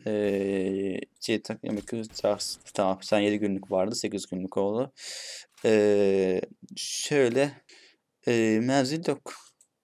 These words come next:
İsabet yüzde yüz diyor. Hasar sayısını attım. Ama burada doksan yedi. Menzil, ha, menzil birmiş. Bu mermiymiş. Çok pardon. Menzil bir diyor. Şahsen menzili çok kötü. Az daha menzil olsa iyiymiş.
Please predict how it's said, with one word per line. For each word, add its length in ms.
İsabet 500
yüzde 240
yüz 300
diyor. 240
Hasar 340
sayısını 400
attım. 280
Ama 120
burada 180
doksan 260
yedi. 180
Menzil, 320
ha, 60
menzil 400
birmiş. 400
Bu 160
mermiymiş. 440
Çok 240
pardon. 400
Menzil 500
bir 260
diyor. 240
Şahsen 480
menzili 320
çok 220
kötü. 240
Az 280
daha 140
menzil 360
olsa 320
iyiymiş. 680